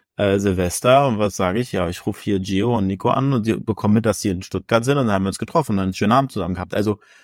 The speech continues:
das geht halt, ne, auf kurzem Wege. Wir sind alle erreichbar, wir haben alle E-Mail-Adressen, Instagram-Accounts oder sonst was. Ihr könnt uns überall kontaktieren. Nutzt die Chance, wenn ihr hört, "Mensch, der kommt aus, äh, keine Ahnung,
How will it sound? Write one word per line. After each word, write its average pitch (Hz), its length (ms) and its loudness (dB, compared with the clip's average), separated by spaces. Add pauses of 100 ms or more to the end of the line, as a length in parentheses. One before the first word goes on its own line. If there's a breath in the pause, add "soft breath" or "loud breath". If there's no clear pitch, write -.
(140 soft breath)
das 113 180 0
geht 202 220 0
halt, 95 200 2
ne, 107 260 0
auf - 120 -6
kurzem 123 360 0
Wege. 131 480 2 (460)
Wir 110 120 -6
sind 113 100 0
alle 117 180 0
erreichbar, 113 540 2
wir 117 120 2
haben 104 120 0
alle 113 160 2
E-Mail-Adressen, 117 720 0
Instagram-Accounts 120 840 0
oder 110 160 2
sonst 98 340 -2
was. 135 220 -2
Ihr 110 100 -2
könnt 110 220 -4
uns 107 180 -2
überall 110 240 2
kontaktieren. 107 800 0 (520 soft breath)
Nutzt 107 220 0
die 214 60 2
Chance, 101 460 0
wenn 92 100 2
ihr 95 80 4
hört, 95 300 2
"Mensch, - 240 -2
der 98 100 0
kommt 104 240 -4
aus, 98 320 -2
äh, 98 160 -2
keine 98 300 -2
Ahnung, 101 340 -2